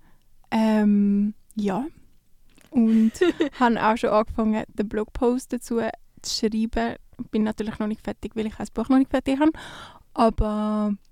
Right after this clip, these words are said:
Speaker 1: ich habe so meine ersten Eindrücke mal probiert, ein bisschen aufzuschreiben. Genau. Ja.
Speaker 2: Mhm.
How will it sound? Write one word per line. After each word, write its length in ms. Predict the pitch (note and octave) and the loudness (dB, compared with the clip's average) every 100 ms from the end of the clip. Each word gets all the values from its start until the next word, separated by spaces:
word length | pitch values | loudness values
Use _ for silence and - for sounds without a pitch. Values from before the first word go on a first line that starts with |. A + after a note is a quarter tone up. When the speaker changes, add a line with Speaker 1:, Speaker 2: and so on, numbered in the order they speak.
| _ - | _ -20
Speaker 1:
ich 120 | - | -4
habe 140 | A3+ A3 | 0 2
so 120 | A3+ | 2
meine 240 | G#3+ G#3+ | 2 0
ersten 360 | G3+ G#3 - - | -4 -6 -8 -8
Eindrücke 360 | G#3+ A3 A3 - | -4 -4 -4 -6
mal 160 | A3 G#3 | -6 -6
probiert, 440 | A3 G#3 G#3+ G#3+ - - | -4 -4 -4 -6 -10 -18
ein 100 | - | -12
bisschen 220 | - A#3 | -8 -8
aufzuschreiben. 560 | - - A3+ A3 G#3+ - - - - - - - | -8 -6 -4 -4 -4 -6 -20 -20 -20 -20 -14 -4
Genau. 340 | G#3+ G#3 G#3+ - _ _ _ _ - - - | 0 0 -2 -4 _ _ _ _ -20 -18 -2
Ja. 160 | A#3+ - - - - - _ - | -2 -2 -12 -20 -20 -20 _ -6
Speaker 2:
Mhm. 480 | A3+ G#3+ G#3+ A#3 | -4 -4 -4 -8